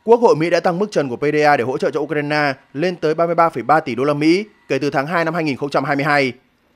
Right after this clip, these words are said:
Tháng chín vừa qua, Tổng thống Mỹ Joe Biden đã xác nhận năm phẩy năm tỷ đô la Mỹ trong tổng số ba mươi ba phẩy ba tỷ đô la Mỹ được phê duyệt theo P D A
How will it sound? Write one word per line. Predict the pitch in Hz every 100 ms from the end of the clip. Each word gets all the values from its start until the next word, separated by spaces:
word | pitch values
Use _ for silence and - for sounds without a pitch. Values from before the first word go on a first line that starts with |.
| _ _ _ _ -
Tháng | 147 165
chín | - 147
vừa | 180 151
qua, | 147 147 139 - _ -
Tổng | 175 160
thống | 170
Mỹ | 202
Joe | 185 190
Biden | 185 139
đã | 135
xác | 190
nhận | 190 139
năm | 160
phẩy | 156 123
năm | 151
tỷ | 139 117
đô |
la | 139
Mỹ | 139 151 175 208 _ -
trong | 196 175 170
tổng | 131
số | 110 135
ba | 160
mươi | 160
ba | 160
phẩy | 151 113
ba | 143
tỷ | 135
đô | 117
la | 139
Mỹ | 143 160 185 - _ _
được | 170 175
phê | 196 190
duyệt | 175 147
theo | 160
P |
D | 165 160
A | 160 151